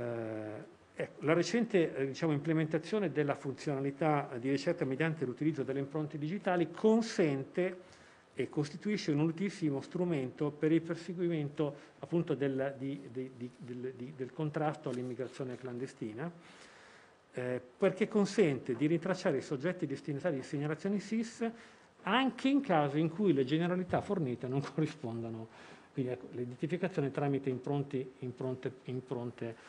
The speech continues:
digitali. Eh, questo è, è molto importante in tema di flussi, questo, questa funzionalità è te-, è molto importante in tema di, di flu-, di, di controllo dei flussi migratori, eh, soprattutto nel caso di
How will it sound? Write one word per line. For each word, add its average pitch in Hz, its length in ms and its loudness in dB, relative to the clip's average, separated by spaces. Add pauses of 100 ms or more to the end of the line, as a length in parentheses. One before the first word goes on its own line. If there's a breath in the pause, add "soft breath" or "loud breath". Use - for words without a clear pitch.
(140)
digitali. - 640 -10 (1040 loud breath)
Eh, 110 920 -2
questo 185 280 4
è, 143 200 6
è 156 100 0
molto 170 300 4
importante 165 680 2
in 123 640 0
tema 131 260 0
di 120 120 -4
flussi, 123 760 -2
questo, 131 300 -6
questa 139 260 -6
funzionalità 147 540 -2
è 127 100 -2
te-, 156 200 -6
è 127 100 -8
molto 135 280 -4
importante 147 600 -4
in 117 100 -6
tema 127 260 0
di, 117 220 0 (460 loud breath)
di 120 140 -6
flu-, 127 240 -4
di, 117 320 -2
di 113 80 -6
controllo 151 420 4
dei 123 140 4
flussi 135 600 2 (380 loud breath)
migratori, 135 880 4 (560 loud breath)
eh, 123 480 -2
soprattutto 151 640 2
nel 147 120 2
caso 139 340 2
di 135 280 -2